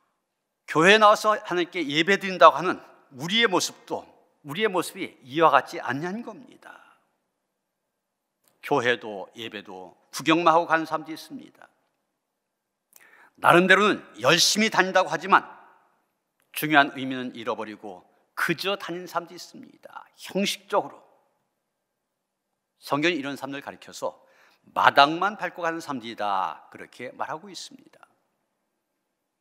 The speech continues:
신학자 윌리엄 팀플이라는 사람이 예배에 대해서 이런 말을 하였습니다. "예배드린다고 하는 것이 무엇이냐?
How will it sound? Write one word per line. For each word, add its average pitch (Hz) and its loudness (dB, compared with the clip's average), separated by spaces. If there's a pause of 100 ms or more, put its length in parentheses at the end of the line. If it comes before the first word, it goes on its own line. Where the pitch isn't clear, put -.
(2250)
신학자 160 6
윌리엄 143 0
팀플이라는 127 -2
사람이 123 -4
예배에 127 -8
대해서 117 -10
이런 113 -10
말을 104 -2
하였습니다. 87 -16 (380)
"예배드린다고 165 0
하는 165 -4
것이 160 -12
무엇이냐? 123 -8